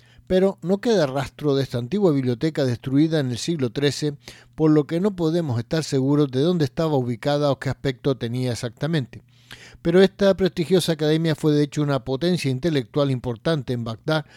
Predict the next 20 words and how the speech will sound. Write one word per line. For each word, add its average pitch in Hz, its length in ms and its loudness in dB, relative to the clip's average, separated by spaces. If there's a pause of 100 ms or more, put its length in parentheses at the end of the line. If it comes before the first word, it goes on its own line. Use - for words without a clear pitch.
(200)
durante 156 480 0
la 123 120 -2
Edad 139 240 2
de 127 120 2
Oro 127 180 0
islámica, 113 520 -6 (400)
y 156 100 2
el 151 100 6
lugar 147 300 4
de 147 120 -2
nacimiento 165 680 0
de 156 100 0
conceptos 151 500 -2
matemáticos 139 720 -4
tan 208 220 0
transformadores 135 840 -2
como 120 280 -6
el 110 60 -6
cero 151 320 0
común 151 460 -4